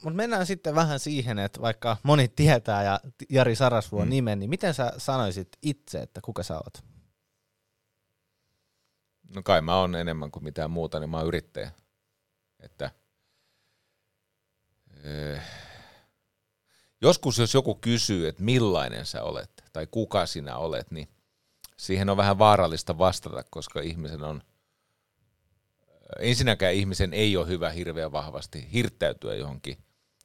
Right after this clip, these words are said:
Speaker 2: identiteettiin. Lähes kaikki semmoiset ihmiset, jotka samaistuu omaan identiteettinsä voimakkaasti, niin niistä tulee pikkuhiljaa pöpejä.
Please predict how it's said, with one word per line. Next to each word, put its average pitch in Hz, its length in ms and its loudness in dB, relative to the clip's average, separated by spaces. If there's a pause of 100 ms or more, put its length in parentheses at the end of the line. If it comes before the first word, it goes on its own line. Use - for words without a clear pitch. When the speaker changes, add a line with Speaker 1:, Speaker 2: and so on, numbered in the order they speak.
(120)
Speaker 2:
identiteettiin. 82 840 -6 (880)
Lähes 90 200 -2
kaikki 98 320 4
semmoiset 87 420 -4
ihmiset, 82 400 -4
jotka 73 400 -4 (640)
samaistuu 95 680 2
omaan 82 240 0
identiteettinsä 71 760 -6
voimakkaasti, - 720 -8
niin - 140 -16 (340)
niistä 76 220 -16
tulee 73 300 -4 (180)
pikkuhiljaa 80 520 -4
pöpejä. 80 440 0